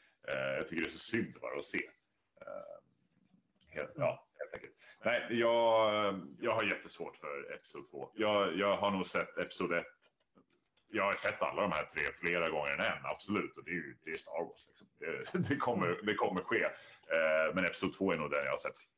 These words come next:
minst antal gånger också. Det, jag, jag går nog hellre på att se episod tre och sen hoppar till episod,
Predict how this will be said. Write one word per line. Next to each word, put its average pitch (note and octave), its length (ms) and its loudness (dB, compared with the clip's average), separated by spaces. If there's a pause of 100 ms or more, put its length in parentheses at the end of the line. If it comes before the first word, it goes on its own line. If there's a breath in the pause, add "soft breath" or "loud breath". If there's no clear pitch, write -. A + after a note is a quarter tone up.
minst D#2 420 -8
antal D2+ 280 -2
gånger C#2 320 0
också. C#2 220 -4
Det, D#2 200 2
jag, F#2+ 320 6
jag F#2+ 180 4
går G2 160 4
nog E2+ 100 2
hellre F2 280 2
på D#2+ 120 -4
att C#2+ 60 -4
se C#2+ 100 -4
episod - 340 -4
tre C#2 160 -4
och - 60 -2
sen D2+ 100 -12
hoppar D#2 420 -2
till C#2 140 -6
episod, - 340 -12